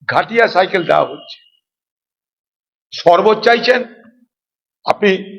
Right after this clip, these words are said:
শরবত চাইলেন, আপনাকে বলা হলো যে, "ঠিক আছে, জলের মতো দেখতে যা, তাহাই শরবত।" আমি তোমাকে পুকুরের এক গ্লাস জল এনে দিলাম,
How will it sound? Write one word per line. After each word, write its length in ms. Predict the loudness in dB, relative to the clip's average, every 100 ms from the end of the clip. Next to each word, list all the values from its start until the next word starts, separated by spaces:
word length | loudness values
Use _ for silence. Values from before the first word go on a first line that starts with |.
| -20 -20 -10 0
শরবত 340 | 2 2 0
চাইলেন, 360 | 2 2 2 0 -8 -18 -20 -20 _ _ _ _ _ _ _
আপনাকে 380 | -2 0 0 0
বলা 240 | 2 4
হলো 500 | 2 -2 -6 -10 -20 _ -6
যে, 80 | -6
"ঠিক 160 | -2
আছে, 180 | 0 2 0 -4 -18 -4 2
জলের 260 | 4 2
মতো 200 | 0 0
দেখতে 300 | 0 -2 -2
যা, 100 | -4
তাহাই 380 | 0 0 0 0
শরবত।" 420 | -4 -8 -8 -12 _ _ _ _ _ _ _ _ _ _ _ _ _ _ _ _ _ _ _ _ _ _ _ -4
আমি 180 | -2 0
তোমাকে 540 | 0 0 0 -4 -6 -20 -20 _ _ _ _ _ _ _ _ _ _ -12
পুকুরের 340 | -8 0 2
এক 160 | 2 0
গ্লাস 160 | -4 -2
জল 220 | 0 -2
এনে 140 | -4
দিলাম, 280 | -14 -18 -20